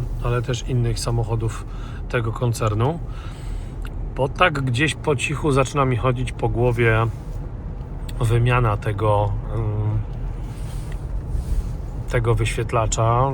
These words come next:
czyli wnioskuję, że wtedy też wymiana, e, radia. I zastanawiałem się nad jakimś takim aftermarketowym, ale z ekranem tym takim dwunastocalowym, tam dwanaście chyba trzy dziesiąte cala, jakoś coś takiego.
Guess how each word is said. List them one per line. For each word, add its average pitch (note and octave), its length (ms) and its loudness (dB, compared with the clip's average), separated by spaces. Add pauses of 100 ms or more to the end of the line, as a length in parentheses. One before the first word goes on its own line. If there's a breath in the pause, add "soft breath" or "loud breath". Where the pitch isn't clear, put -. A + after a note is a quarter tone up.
czyli A2+ 160 -2
wnioskuję, A#2 800 2
że A2 120 4
wtedy A#2 240 -2
też A#2 220 0
wymiana, A2+ 600 4 (920 loud breath)
e, A#2+ 80 4
radia. A#2+ 520 6 (680 loud breath)
I A#2+ 80 0
zastanawiałem B2+ 680 4
się A#2+ 120 0
nad A#2 220 2
jakimś A2+ 320 0
takim A#2+ 420 0
aftermarketowym, A#2 960 4
ale A2+ 180 6
z G#2+ 100 0
ekranem A2 760 2
tym G#2 420 -2
takim - 280 -6
dwunastocalowym, G#2+ 960 2
tam - 140 -6
dwanaście G2+ 380 -2
chyba F#2 140 -2
trzy - 220 -4
dziesiąte G2 400 -2
cala, F#2+ 260 -2
jakoś F#2 220 -4
coś - 160 -4
takiego. G#2+ 440 -2